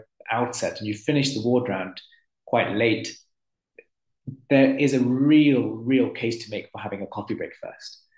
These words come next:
because there is no chance of you being able to do your jobs well if, uh, you, you can't think straight because you're so tired. And so based on the day, based on how things are going, based on the acuity of the patients, acuity being how sick,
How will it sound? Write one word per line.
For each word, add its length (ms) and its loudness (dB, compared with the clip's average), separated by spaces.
because 320 -4
there 140 -4
is 180 -6
no 300 2
chance 340 -2
of 60 -12
you 100 -6
being 200 0
able 140 -8
to 100 -18
do 80 -4
your 120 -2
jobs 400 -4
well 440 -2
if, 260 -2
uh, 320 -2
you, 360 -2
you 140 -8
can't 340 -2
think 160 -2
straight 220 -4
because 220 -8
you're 80 -8
so 240 -2
tired. 460 -10
And 140 0
so 480 4
based 360 4
on 400 0
the 300 -6
day, 440 2
based 280 -2
on 120 -6
how 220 -4
things 220 -4
are 40 -12
going, 260 2
based 240 2
on 120 -4
the 140 -2
acuity 520 4
of 100 -2
the 80 -12
patients, 600 -2
acuity 360 -2
being 200 -8
how 200 -8
sick, 260 -6